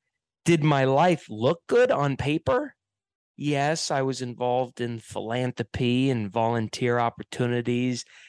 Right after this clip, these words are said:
Yeah, I excelled at sports. Yeah, I got good grades. Yeah, I did all those things. I was the, the drama theater guy. I was all those kind of things.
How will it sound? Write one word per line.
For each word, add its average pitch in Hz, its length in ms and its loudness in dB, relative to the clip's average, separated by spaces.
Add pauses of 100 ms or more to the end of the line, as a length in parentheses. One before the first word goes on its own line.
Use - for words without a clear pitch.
(120)
Yeah, 123 220 2
I 123 180 2
excelled 120 520 0
at 120 160 -4
sports. 120 800 -4
Yeah, 120 180 -4
I 123 60 -4
got 120 340 -4
good 123 280 -4
grades. 117 600 0
Yeah, - 140 -2
I 214 40 -6
did 233 200 -4
all 214 140 2
those 185 280 0
things. 240 840 -4 (380)
I 110 100 -6
was 117 160 -6
the, 120 500 4
the 117 140 0
drama 123 680 -2
theater 123 480 -2
guy. 123 440 0
I 131 60 2
was 135 140 -2
all 180 140 0
those 180 180 -2
kind 143 200 -6
of 135 80 -6
things. - 420 -10